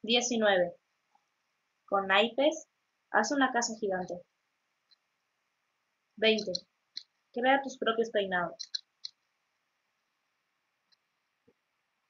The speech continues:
Bueno, esas son las veinte cosas que puedes hacer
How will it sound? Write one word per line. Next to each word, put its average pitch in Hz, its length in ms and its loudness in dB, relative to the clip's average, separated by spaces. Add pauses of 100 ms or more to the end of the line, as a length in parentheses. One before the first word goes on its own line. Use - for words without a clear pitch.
(140)
Bueno, 226 380 6
esas 339 260 2
son 330 120 2
las 285 180 2
veinte 262 300 0
cosas 247 360 -4
que 214 120 0
puedes 214 460 4
hacer 208 440 0